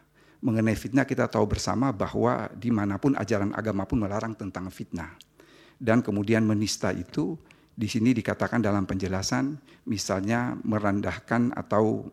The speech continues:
apa, eh, merendahkan harkat dan martabat dengan menyamaratakan misalnya seseorang dengan istilah-istilah yang ada di dalam kebun binatang. Kemudian yang terakhir,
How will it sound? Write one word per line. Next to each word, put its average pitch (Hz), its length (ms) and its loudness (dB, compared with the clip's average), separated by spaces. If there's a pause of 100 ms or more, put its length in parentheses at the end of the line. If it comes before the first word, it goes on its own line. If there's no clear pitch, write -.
apa, - 560 -6
eh, 98 160 -2
merendahkan 98 800 -2
harkat 104 480 -2
dan 92 220 -2
martabat 92 560 -2 (340)
dengan 110 320 0
menyamaratakan 101 960 0
misalnya 98 400 -4
seseorang 104 640 -4 (240)
dengan 101 320 -2
istilah-istilah 95 800 -4
yang 98 240 0
ada 98 160 -2
di 90 140 -6
dalam 95 420 -6 (160)
kebun 90 320 -4
binatang. 90 560 -4 (640)
Kemudian 131 480 4
yang 120 220 4
terakhir, 117 580 -2